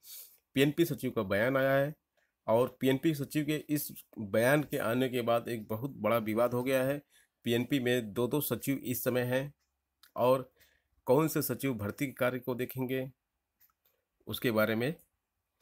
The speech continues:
एक अपडेट है। तो इसमें इन, इस मैटर में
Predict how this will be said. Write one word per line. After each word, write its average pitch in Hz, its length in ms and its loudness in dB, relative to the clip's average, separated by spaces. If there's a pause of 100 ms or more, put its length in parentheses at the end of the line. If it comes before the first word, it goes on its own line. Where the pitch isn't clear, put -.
(360)
एक 113 200 -2
अपडेट 123 340 0
है। 151 140 0 (720)
तो 117 180 -4 (360)
इसमें 147 460 -2
इन, 156 320 -2 (300)
इस - 440 -2
मैटर 120 420 4
में 117 320 0